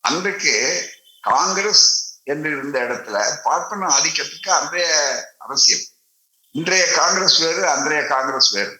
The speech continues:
அன்றைய காங்கிரஸ் பார்ப்பன காங்கிரஸ், வைதிக காங்கிரஸ், ஆரியம்,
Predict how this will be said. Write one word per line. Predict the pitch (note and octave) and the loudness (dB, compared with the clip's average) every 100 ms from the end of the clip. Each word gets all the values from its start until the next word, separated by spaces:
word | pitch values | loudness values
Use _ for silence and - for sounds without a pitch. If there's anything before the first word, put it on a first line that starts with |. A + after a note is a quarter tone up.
| _ _ _ _ _ _ _ - | _ _ _ _ _ _ _ -4
அன்றைய | - F#3 - _ G3+ F3+ - | -2 -4 -14 _ 0 0 2
காங்கிரஸ் | D3+ F#3+ G3+ F#3+ - - | 2 2 0 0 -2 -4
பார்ப்பன | - D3+ D#3 D#3+ D3 | -4 -2 -2 -4 -2
காங்கிரஸ், | A#2+ A2 G2+ G2+ - _ _ | -2 -2 -4 -8 -14 _ _
வைதிக | A#2 D#3+ E3+ E3 - | -2 0 0 -2 -2
காங்கிரஸ், | A2 G#2+ G2 - - A#2+ | -4 -4 -8 -10 -4 -2
ஆரியம், | C#3 C#3 G2+ | 0 0 -4